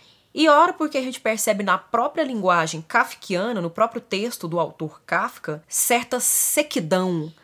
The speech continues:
né? Uma linguagem seca, uma linguagem árida, não há criações, imagens poéticas, poética num sentido bem senso comum, num sentido bem comum mesmo, de remeter a, a, a uma construção mais,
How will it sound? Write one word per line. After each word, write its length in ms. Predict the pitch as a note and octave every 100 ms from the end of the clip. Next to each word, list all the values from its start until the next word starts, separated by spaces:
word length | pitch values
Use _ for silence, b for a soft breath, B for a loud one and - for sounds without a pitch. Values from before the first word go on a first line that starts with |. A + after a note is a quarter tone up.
| b
né? 160 | - G3
Uma 160 | G#3+ G3
linguagem 480 | F#3+ F#3+ G#3 G3
seca, 720 | E3 - - A3+ A#3 - A3+ A3
uma 240 | F#3+ G3+
linguagem 640 | G3 F3+ E3+ E3 D#3+ D#3+ - -
árida, 720 | D#3+ G3 A3 G#3 G#3+ G#3+ A3
não 260 | F3 G#3+ A#3
há 440 | G3 F3+ F3 D#3 _ b b b _ D3+
criações, 1000 | - A#3 F#3+ - - A#3+ B3 G3 E3 - -
imagens 920 | F#3+ E3+ F#3+ G#3+ F#3 E3 E3+ - _ _
poéticas, 960 | G3 F3+ F#3+ A#3 G#3 G3 F3 D#3 - b b _
poética 480 | G3 F3 F#3+ G3 G3+
num 120 | F3+
sentido 640 | F3 - F3 - F#3+ D#3+
bem 340 | D3+ D#3 A#3 B3+
senso 400 | - F#3+ F#3 E3+
comum, 500 | - D#3 E3 G3+ G3
num 140 | E3
sentido 380 | E3 E3 F3 D#3
bem 180 | D#3+ A#3
comum 380 | - F#3 F3 E3+
mesmo, 380 | D#3+ D#3+ D#3+
de 120 | D#3 D#3
remeter 840 | F3+ G#3+ F3+ - F#3 A3 G#3+ E3+ B B B -
a, 600 | D#3+ E3 D3+ - C#3 -
a, 20 |
a 40 | E3
uma 140 | E3
construção 600 | D#3+ E3 E3 D#3+ E3 D3+
mais, 340 | D3 D3+ D3+